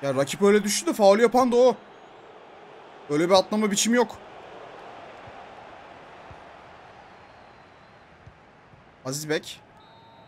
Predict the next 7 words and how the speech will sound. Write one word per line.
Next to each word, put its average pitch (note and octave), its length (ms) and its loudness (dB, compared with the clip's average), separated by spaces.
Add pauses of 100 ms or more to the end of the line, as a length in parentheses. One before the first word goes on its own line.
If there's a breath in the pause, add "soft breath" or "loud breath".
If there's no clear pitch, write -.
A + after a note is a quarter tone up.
(600)
Evet, D#3+ 340 -2
ilk C#4+ 240 0
yarı D4 160 0
sona C#4+ 240 -2
eriyor, C4 240 -2
sıfır C#4 260 -4
sıfır. C4+ 320 -6